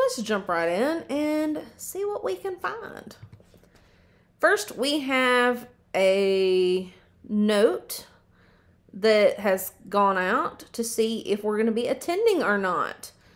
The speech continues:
So we're gonna put our name, and we have little check mark boxes. First little check mark box, "Will be attending."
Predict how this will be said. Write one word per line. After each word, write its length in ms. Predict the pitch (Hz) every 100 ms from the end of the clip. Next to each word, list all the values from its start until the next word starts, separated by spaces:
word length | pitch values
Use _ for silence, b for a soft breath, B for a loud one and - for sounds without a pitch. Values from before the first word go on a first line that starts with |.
| b b b -
So 720 | - 233 220 214 208 208 202
we're 140 | 190
gonna 140 | 196 185
put 160 | 208
our 160 | 185 175
name, 640 | 180 180 180 208 349 453 508 523 B - -
and 180 | 190 202
we 100 | 247
have 140 | 202
little 240 | 202 202
check 320 | 196 - 214 -
mark 300 | 196 190 -
boxes. 880 | 175 - - 254 415 453 - - - b b b b b
First 220 | 226 226
little 160 | 226 220
check 160 | 233 226
mark 160 | 135
box, 320 | 202 240 -
"Will 240 | 208 196 220
be 160 | 214
attending." 580 | 208 208 214 196 226 466